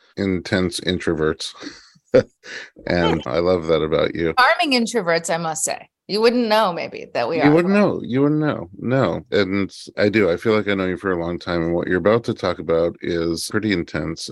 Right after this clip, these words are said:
Speaker 1: and courageous. And I know you're doing it to help other people. I know you're already helping other people, and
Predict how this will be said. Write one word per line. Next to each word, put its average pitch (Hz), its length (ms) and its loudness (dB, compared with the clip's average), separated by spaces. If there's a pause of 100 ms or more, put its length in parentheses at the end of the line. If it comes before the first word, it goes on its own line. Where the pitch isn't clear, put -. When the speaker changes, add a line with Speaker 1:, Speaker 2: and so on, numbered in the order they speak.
Speaker 1:
and 82 360 -4 (200)
courageous. 85 680 -2 (560)
And 85 480 0 (220)
I 95 140 0
know 92 120 0
you're 90 200 2
doing 80 380 0
it 82 320 -2
to 87 100 -2
help 82 180 -4
other 80 220 -2
people. 101 420 -2
I 85 80 0
know 85 140 0
you're 85 160 2
already 82 400 0
helping 98 480 -2
other 104 180 0
people, 101 540 -2
and 80 340 -2